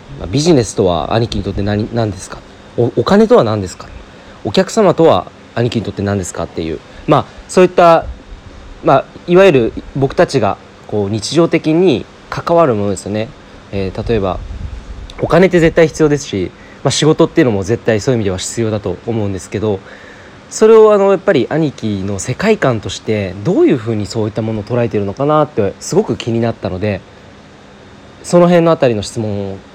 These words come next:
聞いてたんですね。まあ、兄貴にとってのそういう定義ですよね。どういうふうな考えでそういったものと付き合ってるんだろう。ビジネスは兄貴どう、どういうものだと思ってんだろう。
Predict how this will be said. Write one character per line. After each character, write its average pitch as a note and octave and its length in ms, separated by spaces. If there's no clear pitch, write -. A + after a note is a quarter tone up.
聞 B2 120
い - 20
て A#2+ 100
た G#2 80
ん F2+ 60
で F2 40
す - 60
ね。 A2 180
ま B2 80
あ、 - 100
兄 D#4 140
貴 - 80
に B2 80
と A#2+ 80
っ - 20
て - 140
の G#2 100
そ A#2 120
う - 20
い A2 60
う - 20
定 A#3 180
義 A2 140
で F#2+ 80
す F2+ 100
よ F2 80
ね。 G2+ 160
ど C3+ 120
う G3+ 40
い F3+ 60
う - 20
ふ C3+ 40
う A#2+ 40
な G2+ 80
考 G#2+ 120
え A2 80
で F2+ 80
そ - 180
う - 20
い A2 40
っ - 20
た - 120
も A2+ 120
の C3 80
と B2 100
付 - 180
き - 40
合 A2+ 60
っ G#2 40
て G#2 100
る F2+ 60
ん F2 40
だ F2 60
ろ E2+ 60
う。 - 20
ビ A2+ 120
ジ D#3+ 120
ネ C3+ 100
ス - 160
は G2 140
兄 B2 100
貴 - 100
ど B2 120
う、 A#2 320
ど F3 140
う C4+ 60
い D#3+ 40
う B2 40
も A#2 100
の A2 80
だ G2 80
と G2 100
思 F#2+ 80
っ G2 60
て - 100
ん F2+ 60
だ D#2+ 60
ろ - 40
う。 - 40